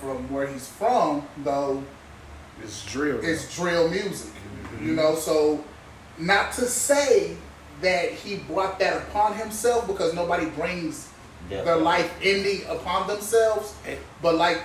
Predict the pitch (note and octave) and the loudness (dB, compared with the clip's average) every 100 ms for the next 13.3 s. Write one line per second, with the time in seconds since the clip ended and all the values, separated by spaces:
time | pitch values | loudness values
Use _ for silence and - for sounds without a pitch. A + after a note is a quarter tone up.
0 | - - F3+ G3 - C#3+ F3+ F3 G3 F#3+ | -10 -6 2 2 2 -2 -4 0 4 4
1 | D#3 C3 - - D#3 G3+ G3 D#3+ A3+ A3+ | 4 -2 -6 -6 0 4 4 6 8 8
2 | F3 D#3 - - - - - - D#3 D#3+ | 6 0 -4 -14 -18 -20 -20 -6 4 4
3 | - G#3+ A3 - - D3+ - C3+ - B2+ | 4 4 6 6 2 0 -4 -4 -8 -6
4 | B2+ B2+ C#3+ C3+ B2 B2 D#3+ F3 E3 B3 | -4 -4 -2 -2 -2 2 4 6 6 4
5 | A3+ G3+ - A3+ A#3 F3+ F#3 D#3 F#3 A3 | -2 -2 0 4 4 2 -4 0 6 6
6 | A3 A3 A3+ A#3 A3+ C#4+ C4 - - - | 6 0 2 4 4 2 -2 -8 -16 -18
7 | - G3+ A3+ A3+ G#3+ F#3+ A#3 A#3 G3 F#3 | -12 -4 -2 -2 0 -2 -2 0 2 2
8 | E3 - A3 G#3+ F3+ E3 - A#3 A#3+ G3+ | 2 2 2 2 0 -6 -4 -4 -4 -4
9 | C#3 - C#3+ E3+ F3+ F3+ D3+ C#3 C#3 D#3+ | -6 -4 -4 -2 2 4 2 2 0 0
10 | D3 C#3+ C#3+ C#3+ B2+ - A#2+ - C#3+ C3 | 0 0 2 2 0 -4 -6 -4 -4 -6
11 | B2 B2+ B2 B2 B2+ B2+ D3 C3 C3 D3+ | -8 -8 -6 -4 -2 -2 -4 -4 0 0
12 | D3+ D3+ C#3 C#3+ C#3 C#3 C#3+ D#3 D3+ D3 | 0 0 -2 -2 -2 -4 -4 -2 0 0
13 | D3 D3+ C3 | 0 -2 -2